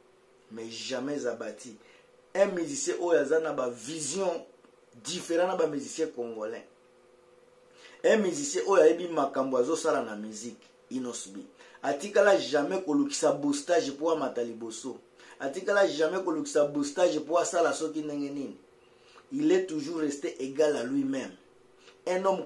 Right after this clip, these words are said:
cohérent. Yango nazalaka na fierté ya kolobela Inos B. Soki aza na likambo ya koloba, akokende na émission,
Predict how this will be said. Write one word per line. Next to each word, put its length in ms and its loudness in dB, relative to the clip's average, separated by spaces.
cohérent. 640 2
Yango 220 2
nazalaka 380 2
na 120 -4
fierté 360 -4
ya 60 0
kolobela 440 -6
Inos 380 -10
B. 80 -14
Soki 400 0
aza 180 2
na 100 2
likambo 380 0
ya 60 0
koloba, 600 -4
akokende 600 0
na 260 -4
émission, 440 -2